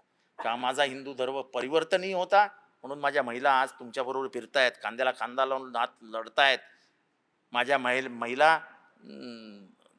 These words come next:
पहलगामच्या अतिरेक्यांविरुद्ध जेव्हा भूमिका घेतली भारतानं, तेव्हा दोन महिलांना पुढे केलं, मोनिका सिंग आणि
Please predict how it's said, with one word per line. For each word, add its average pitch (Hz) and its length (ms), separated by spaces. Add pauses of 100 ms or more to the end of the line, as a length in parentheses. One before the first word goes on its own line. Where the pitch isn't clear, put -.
(240)
पहलगामच्या 139 580
अतिरेक्यांविरुद्ध 143 800
जेव्हा 135 220
भूमिका 127 340
घेतली 131 280
भारतानं, 131 480
तेव्हा 160 220
दोन 135 240
महिलांना 143 400
पुढे 147 220
केलं, 113 300 (360)
मोनिका 131 340
सिंग 131 240
आणि 131 180